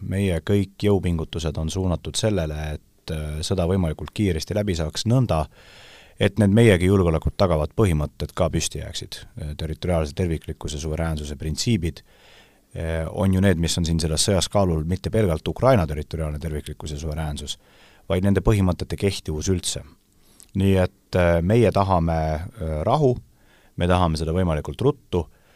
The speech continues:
ja me tahame seda viisil, mis, äh, annab võimaluse rahu säilimiseks, äh, ka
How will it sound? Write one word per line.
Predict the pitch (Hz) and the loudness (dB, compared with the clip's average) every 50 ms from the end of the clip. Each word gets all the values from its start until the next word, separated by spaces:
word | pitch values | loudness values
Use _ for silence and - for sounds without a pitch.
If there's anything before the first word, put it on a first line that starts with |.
| _ _ _ _ | _ _ _ _
ja | 92 85 | -2 -2
me | 85 82 | 0 2
tahame | 95 95 98 92 85 82 82 80 80 80 78 76 78 69 - | 2 2 2 2 2 2 0 0 0 0 -2 -2 -4 -6 -6
seda | - - 92 82 80 78 | -8 -6 -4 -2 -2 -2
viisil, | 110 135 143 131 - 110 92 85 78 71 69 - - - 127 | 0 0 2 2 2 2 2 0 -2 -4 -8 -12 -14 -8 -4
mis, | 90 87 85 85 80 - - - - - 90 | -2 0 0 0 0 0 0 0 0 0 0
äh, | 82 80 80 78 76 76 76 76 - - - - 67 | 0 2 2 0 0 -2 -2 -4 -6 -8 -8 -6 -4
annab | 90 95 87 82 76 | 0 0 0 0 2
võimaluse | 101 101 98 87 82 80 78 78 82 78 80 | 2 2 2 2 2 0 0 -2 -2 0 0
rahu | 90 90 90 82 82 | 0 2 0 0 0
säilimiseks, | 87 87 82 78 73 71 73 73 - - - - - - | 0 0 0 -2 -2 -4 -6 -6 -4 -2 -2 -2 -2 -2
äh, | 87 78 73 73 71 69 71 - | -4 -6 -6 -6 -6 -8 -8 -8
ka | - 85 78 76 73 73 71 71 73 | -6 -4 -2 -2 -2 -4 -6 -8 -10